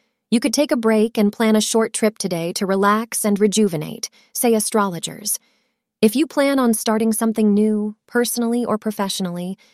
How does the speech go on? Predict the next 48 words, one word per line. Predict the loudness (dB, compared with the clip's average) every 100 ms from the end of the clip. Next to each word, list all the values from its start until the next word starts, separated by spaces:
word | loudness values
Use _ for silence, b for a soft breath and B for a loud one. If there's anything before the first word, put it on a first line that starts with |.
| b _
today | 0 2 0 -2
is | -2 -2
ideal | 0 0 0 -2 -2
for | -6 -10
it | -10 -6
as | -6
the | -4
stars | -4 -2 -2 -2 -2
will | -2 0
bring | 2 4
you | 2 0
fruitful | -4 -6 -4 -2
results | 0 0 -4 -6 -6
in | -4
your | -2 -2
endeavors. | -4 -4 -8 -10 -10 -10 _ _ _ _ _ -4
Pink | -2 -2 -2
will | -2
bring | 0 2
you | 2 2
good | 0 0
luck | 0 -2 -4 -2
and | -2
prosperity | -2 -4 -4 -6 -6 -10 -12
today. | -12 -12 -14 -18 _ _ _ _ _ _ _ _ -4
The | -2
time | 0 0
between | 0 0 2 2
one | 2 2 0
P | -2 0
M | 0 2 0
and | -2
three | -4 -4 -4
P | -6 -4 -2
M | 0 0
is | -2 -2
ideal | -2 -2 -2 -4 -6
for | -6
you | -4 -4
to |
commence | 0 0 2 0 -2
with | -6 -2
your | 0
new | 2 2
ideas | 0 -2 -2 -2 -4 -6 -8 -4
and | -2
ensure | -2 -2 -2 -2
success. | -6 -8 -6 -6 -6 -8 -8